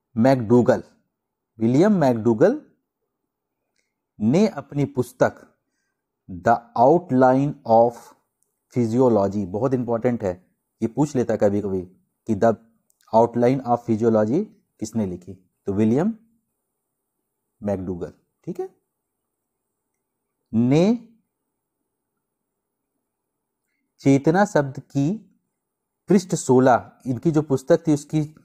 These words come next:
उसमें उन्होंने क्या किया था? पृष्ठ सोलह पर चेतना शब्द की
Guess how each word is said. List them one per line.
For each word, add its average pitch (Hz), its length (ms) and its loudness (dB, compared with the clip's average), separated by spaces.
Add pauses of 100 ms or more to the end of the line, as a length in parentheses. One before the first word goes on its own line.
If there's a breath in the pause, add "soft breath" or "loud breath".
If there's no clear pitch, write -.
(180)
उसमें 156 280 -2
उन्होंने 143 280 -2
क्या 135 160 0
किया 117 180 0
था? 139 200 0 (760)
पृष्ठ 156 220 -2
सोलह 135 360 2
पर 147 220 2
चेतना 143 420 -4
शब्द 147 220 -2
की - 400 -6